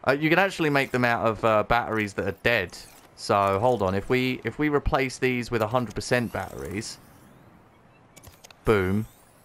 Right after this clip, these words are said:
So, now we can actually use those two dead batteries. Um, okay, let's, um,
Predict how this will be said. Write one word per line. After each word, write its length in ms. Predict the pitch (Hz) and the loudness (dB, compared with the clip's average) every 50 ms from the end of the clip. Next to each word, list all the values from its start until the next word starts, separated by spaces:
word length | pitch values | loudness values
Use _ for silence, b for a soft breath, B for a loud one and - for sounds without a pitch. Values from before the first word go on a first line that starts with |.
| _ _ | _ _
So, 400 | - - - 113 104 101 101 101 | -10 -2 0 2 2 2 2 0
now 320 | 98 113 120 120 117 107 | 0 0 2 2 2 2
we 100 | 101 104 | 0 0
can 140 | - 120 113 | 0 0 -2
actually 380 | 113 - - - - 110 98 98 | -2 -2 -6 -6 -4 -4 -4 -4
use 200 | 113 110 104 - | -6 -6 -4 0
those 220 | 110 104 98 - | 0 0 0 -2
two 220 | - - - 110 | -6 -6 -8 -6
dead 280 | 95 - 107 107 101 - | -2 0 0 -2 0 -2
batteries. 600 | - 95 - - - 95 95 95 95 95 - - B B B B B B B B - | -2 -4 -2 -4 -6 -6 -6 -6 -6 -8 -10 -16 B B B B B B B B -2
Um, 380 | 107 104 101 101 101 104 104 | 0 2 4 2 2 0 0
okay, 480 | 87 117 127 - - 107 95 90 90 92 | 0 -2 -2 0 0 0 0 0 -2 -2
let's, 460 | 92 104 120 - - - - - - | 0 0 0 0 -2 -8 -10 -2 0
um, 640 | 139 127 127 123 123 120 120 120 117 117 113 113 | 2 2 4 4 2 2 2 0 0 -2 -2 -4